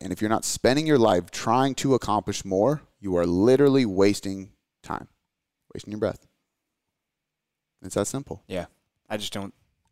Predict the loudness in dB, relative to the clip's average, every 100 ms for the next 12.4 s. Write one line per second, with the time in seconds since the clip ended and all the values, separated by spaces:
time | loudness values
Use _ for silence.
0 | -14 -12 -12 -12 -10 -10 -10 -10 -10 -12
1 | -12 -12 -10 -12 -12 -14 -14 -14 -16 -18
2 | -20 -18 -16 -16 -20 _ _ _ -8 -6
3 | -8 -8 -10 -12 -12 -12 -10 -10 -12 -16
4 | -14 -12 -14 -14 -8 -8 -10 -16 -14 -14
5 | -14 -16 -16 -18 -20 _ -20 -18 -18 -16
6 | -14 -12 -12 -12 -16 _ _ _ _ -10
7 | -10 -8 -8 -6 -6 -8 -14 -14 -16 _
8 | _ -20 _ 0 2 2 -4 -12 -16 -16
9 | -18 -20 _ _ _ -2 -2 -2 -12 -20
10 | -20 -20 -20 _ -6 -4 -4 0 2 2
11 | 2 -2 -2 -2 -4 -8 -8 -8 -6 -2
12 | 0 0 -2